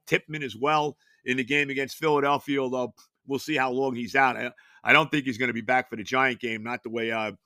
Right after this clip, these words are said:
uh, not the way the coach explained it to me. So, uh, we'll see when Tippmann comes back. Uh, Shri-, what's his name? Wes Schreiber? Uh, Schweiker, however you say his name, was played guard. Actually did a pretty good job there. But, um, you know, so the offensive line's a little banged up right now. I understand that.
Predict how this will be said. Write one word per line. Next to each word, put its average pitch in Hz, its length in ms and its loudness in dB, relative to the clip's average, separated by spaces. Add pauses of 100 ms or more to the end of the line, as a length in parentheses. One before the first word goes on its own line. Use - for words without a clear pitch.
(260)
uh, 107 280 -8
not 123 160 -6
the 117 40 -10
way 120 140 -2
the 113 60 -4
coach 123 340 -2
explained 123 400 0
it 107 100 -8
to 101 80 -14
me. 92 220 -8
So, 101 360 -4 (400)
uh, 107 280 0
we'll 131 140 0
see 147 200 -2
when 120 200 -2
Tippmann 131 380 -6
comes 107 260 -10
back. 110 300 -2 (300)
Uh, 104 220 -2
Shri-, 147 300 -4
what's 147 220 -4
his 117 120 -10
name? 104 240 -6
Wes 135 160 0
Schreiber? 156 640 0 (480)
Uh, 120 300 2 (160)
Schweiker, 156 520 2
however 139 240 0
you 120 60 -8
say 123 180 -6
his 117 140 -6
name, 113 180 -4
was 104 120 -12
played 117 260 -2
guard. 117 260 0
Actually 135 300 -4
did 117 160 -2
a 104 40 -6
pretty 123 240 -4
good 95 140 -8
job 113 360 -4
there. 87 240 -10 (460)
But, 113 300 2
um, 107 380 -2 (300)
you 147 100 0
know, 127 160 2
so 165 140 -4
the 180 120 0
offensive 202 380 -4
line's 156 360 -4
a 127 40 -2
little 139 220 0
banged 135 340 -2
up 131 160 -2
right 127 220 -2
now. 117 220 -2
I 113 120 -2
understand 120 480 -6
that. 101 240 -4